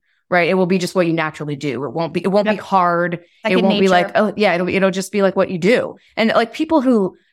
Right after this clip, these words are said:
Speaker 1: have trained for things or who, like, exercise is, is part of their second nature. I try, like, if I'm trying to get them to have meditation become, I'm like, "Think about before you were, you know, before you used to exercise.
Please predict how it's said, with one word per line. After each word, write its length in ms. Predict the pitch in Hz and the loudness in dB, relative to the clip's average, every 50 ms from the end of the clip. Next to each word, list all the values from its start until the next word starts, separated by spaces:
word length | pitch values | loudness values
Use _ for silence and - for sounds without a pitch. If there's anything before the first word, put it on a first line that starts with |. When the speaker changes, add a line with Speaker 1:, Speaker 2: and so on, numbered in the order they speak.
| _ _ - | _ _ -8
Speaker 1:
have 220 | 196 190 208 185 - | -4 -2 -2 -2 -4
trained 460 | - - - 196 185 190 190 180 175 | -6 -4 -2 0 0 2 0 0 0
for 100 | - 185 | -4 -4
things 400 | - 196 190 185 185 185 175 170 | 0 0 2 2 2 2 0 0
or 80 | 160 | -2
who, 240 | 156 175 170 170 - - | -2 -2 -4 -6 -4 -2
like, 200 | - 180 170 - | -2 -2 -2 -2
exercise 540 | - 165 170 - - 170 - 180 165 165 160 | -4 -6 -6 -6 -6 -6 -2 -2 -2 -2 -2
is, 140 | 170 151 147 _ - | -4 -8 -8 _ -4
is 180 | 160 160 160 | -4 -4 -4
part 180 | - - 196 196 | -4 -2 0 0
of 100 | 196 190 | 0 0
their 100 | 208 208 | -2 -4
second 340 | 196 - 214 208 - 226 - | -4 -4 -4 -4 -4 -4 -4
nature. 280 | 220 226 220 - 226 - | -2 -2 -2 -2 -2 -2
I 80 | 202 | -2
try, 200 | 196 - 202 156 | 0 0 0 2
like, 220 | 156 175 170 170 - _ _ _ - | 2 0 -2 -4 -8 _ _ _ -4
if 120 | 185 180 | -4 -2
I'm 100 | 196 180 | -2 -2
trying 200 | 175 - 185 185 | -2 -2 -2 -2
to 60 | 180 170 | -2 -2
get 160 | 175 170 175 | -2 -2 -2
them 120 | 180 170 160 | -2 -2 0
to 220 | 175 151 143 - - _ - - | 0 -2 -2 -2 -6 _ -12 -8
have 200 | 156 170 160 156 | -6 -6 -4 -2
meditation 640 | 160 160 151 143 - - 170 147 156 - - 175 | -2 -2 -2 -4 -4 -6 -6 -6 -4 -4 -6 -6
become, 220 | 180 180 175 196 190 | -4 -4 -2 -2 0
I'm 80 | 185 | 0
like, 140 | 190 185 180 | 0 -2 -2
"Think 200 | - - 302 294 | -2 -4 -4 -2
about 220 | 302 302 285 269 - | 0 0 0 -2 -2
before 340 | 208 - - 208 202 202 | -6 -8 -4 -2 -2 -2
you 140 | 208 208 196 | -2 -2 0
were, 280 | 190 185 180 175 170 - 170 | 2 2 2 2 2 0 0
you 60 | 180 | -2
know, 80 | 170 | -2
before 340 | 165 170 170 - 214 220 226 | -2 -4 -4 0 0 2 2
you 100 | 226 220 | 2 2
used 220 | 208 196 190 - - | 0 -2 -4 -4 -4
to 100 | - 175 | -4 -4
exercise. 480 | 170 - - 151 - 147 120 117 - | -4 -6 -8 -10 -8 -6 -6 -6 -6